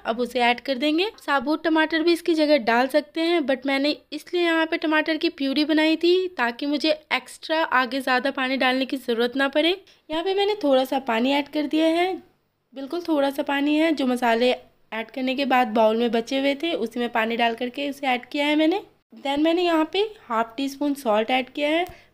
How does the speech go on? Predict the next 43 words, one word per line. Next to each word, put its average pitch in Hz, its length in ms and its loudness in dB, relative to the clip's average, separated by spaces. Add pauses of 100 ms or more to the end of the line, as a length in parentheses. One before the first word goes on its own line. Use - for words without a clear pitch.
मैंने 247 260 -4
स्टार्टिंग 254 460 -4
में 294 100 2
मैरिनेशन 247 640 2
के 294 100 -2
टाइम 277 360 0
भी 311 140 2 (260)
हाफ 220 260 -6
टी 262 100 -6
स्पून 269 280 -8
सॉल्ट 254 260 -2
ऐड 269 200 -4
किया 294 140 -2
था, 330 140 -4
आप 226 320 -6
अपने 240 240 -4
टेस्ट 240 360 -10
के 294 80 -8
according 285 380 -4
ले 240 120 2
सकते 247 340 -8
हैं। 359 100 -4 (240)
एक 339 200 -4
से 403 140 -2
दो 320 180 0
मिनट 294 280 2
के 294 120 -4
लिए 330 160 0
अच्छी - 280 -8
तरह 269 220 -2
से 269 140 -4 (240)
और 208 180 -2
पका 254 320 0
लेते 294 260 0
हैं 320 100 2
इसे। 359 200 -2
इसके - 1200 -12
बाद 349 220 0
हम 370 140 2
लिड 220 280 2
लगा 254 240 2
लेते 302 320 0
हैं 381 220 0